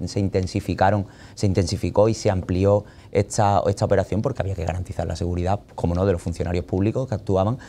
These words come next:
pero también de los vecinos y vecinas. Por ello, esa op-, operación, como digo, se amplió, pero venía de atrás. Y, y quiero ofreceros algunos datos para que la ciudadanía con-, conozca el buen trabajo que realiza la Policía Nacional y, en este caso en concreto, el Polígono Sur,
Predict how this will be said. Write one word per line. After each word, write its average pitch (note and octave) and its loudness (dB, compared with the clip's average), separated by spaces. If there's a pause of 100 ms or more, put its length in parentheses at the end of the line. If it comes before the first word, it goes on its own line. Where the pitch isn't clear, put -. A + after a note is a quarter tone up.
(200)
pero G#2 2
también E2 -2
de F#2 2
los F2 2
vecinos F2 -4
y F2 -4
vecinas. F2 -4
Por F2+ -4
ello, F2+ -4
esa F2 0
op-, - -8
operación, G2 0 (240)
como G2 0
digo, G2+ 0
se F#2+ -2
amplió, E2+ -2 (280)
pero G#2+ 6
venía A2 2
de A2+ 4
atrás. G#2 0 (360)
Y, G2+ 2
y G2+ -4
quiero A2+ 2
ofreceros G2+ 0
algunos G#2+ 2
datos A2 2
para F#2 0
que G2 -2
la F2+ 2
ciudadanía F2+ -2
con-, G2+ 0
conozca G#2+ 0
el G2 2
buen G2+ 4
trabajo G2 2
que F#2+ -2
realiza F#2 -4
la F#2 -4
Policía F#2 -2
Nacional F#2+ -2
y, G2 0
en F#2 0
este - -4
caso F#2 -4
en F#2+ -4
concreto, F2+ -2
el F#2+ 0
Polígono F#2+ 0
Sur, A2+ 0